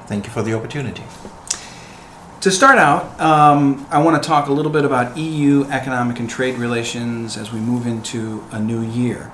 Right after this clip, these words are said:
Speaker 2: Last week, there were a number of, uh, of developments,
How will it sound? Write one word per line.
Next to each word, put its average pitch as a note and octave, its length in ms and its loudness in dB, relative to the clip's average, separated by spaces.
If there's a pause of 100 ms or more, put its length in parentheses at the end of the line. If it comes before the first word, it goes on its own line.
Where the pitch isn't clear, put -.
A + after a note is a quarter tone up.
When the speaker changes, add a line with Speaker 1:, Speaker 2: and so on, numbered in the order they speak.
(800)
Speaker 2:
Last C#3 380 4
week, D3+ 280 2
there C#3+ 100 2
were C3 60 0
a C3 40 2
number C3 300 2
of, B2 420 -2
uh, A2+ 680 -6 (220)
of A#2 500 -8
developments, F3 640 4